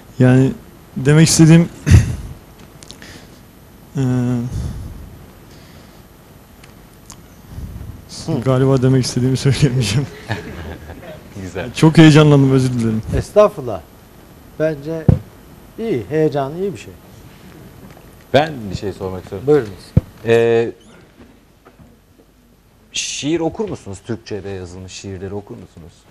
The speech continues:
Speaker 2: Tabii ki.
Speaker 3: Mesela
Speaker 2: Türkçe
Speaker 3: genç
Speaker 2: dışındaki
Speaker 3: şairlerin
Speaker 2: dillerde.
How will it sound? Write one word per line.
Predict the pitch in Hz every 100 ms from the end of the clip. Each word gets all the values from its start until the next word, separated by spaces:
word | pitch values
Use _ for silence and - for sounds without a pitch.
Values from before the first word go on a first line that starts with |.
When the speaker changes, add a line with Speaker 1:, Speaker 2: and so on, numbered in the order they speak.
| _
Speaker 2:
Tabii | 104 92 87
ki. | - 85 _ _ _ _ - _ _ _ _ 113 104 98 98 98 _ _ _ - 53 _ _ _ _ _ _ _ _ _ _ _ _ -
Speaker 3:
Mesela | - 123
Speaker 2:
Türkçe | 147
Speaker 3:
genç | 170
Speaker 2:
dışındaki | 147 147
Speaker 3:
şairlerin | 139 123 117 131 110
Speaker 2:
dillerde. | 101